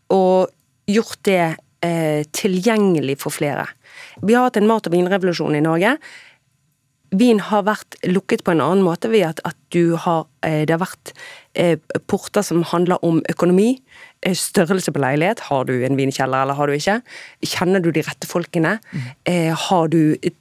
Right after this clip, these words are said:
Speaker 1: tid og kraft til å lære deg disse tingene? Sånn at det er klart at når jeg kommer inn og så sier, "Ja, men det trenger ikke være så grådig vanskelig.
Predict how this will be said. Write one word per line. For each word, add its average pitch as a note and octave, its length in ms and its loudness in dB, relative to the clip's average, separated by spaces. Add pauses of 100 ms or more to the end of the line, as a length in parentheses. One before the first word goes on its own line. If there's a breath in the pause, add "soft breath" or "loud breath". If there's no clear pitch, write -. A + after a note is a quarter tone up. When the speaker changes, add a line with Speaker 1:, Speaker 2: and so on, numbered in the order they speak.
Speaker 1:
tid G3 420 0
og E3+ 100 -4
kraft - 400 -6
til D#3+ 380 -2
å E3 200 2 (220)
lære E3+ 580 2
deg D3 120 0
disse C#3 240 -4
tingene? B2 320 -4 (680 loud breath)
Sånn G#3 160 2
at G#3+ 100 4
det A3 100 0
er - 120 -6
klart A#3 140 0
at G3 80 2
når G3+ 100 2
jeg - 100 -4
kommer G#3+ 160 2
inn F#3+ 100 4
og E3+ 60 0
så G3 120 -2
sier, F3 220 2
"Ja, D#3+ 60 2
men F3+ 80 2
det - 80 -4
trenger A3 200 0
ikke A2+ 160 -6
være D3+ 80 -4
så E4+ 240 2
grådig D3 220 0
vanskelig. - 440 -4